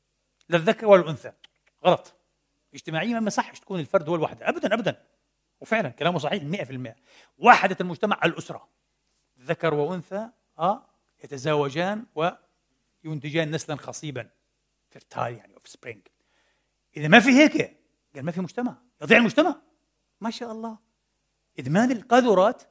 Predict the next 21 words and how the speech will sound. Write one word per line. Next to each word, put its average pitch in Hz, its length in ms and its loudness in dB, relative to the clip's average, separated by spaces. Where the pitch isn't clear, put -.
أط-، - 340 -12
يعني 160 340 -6
أوسع 233 480 -4
خطوة 262 560 -4
على 156 160 4
طريق 190 240 -2
ماذا؟ 156 360 -2
تضييع 147 320 -6
المجتمع. 170 440 -16
ضياع 131 420 -4
الأسرة 202 240 -12
طبعا. - 200 -20
لأنه 160 200 -4
ما 202 120 0
في 226 140 -8
عنده 220 180 -8
رغبة 208 240 -8
أصلا 208 220 -12
في - 100 -20
المرأة 202 420 -12
عموما. 156 380 -8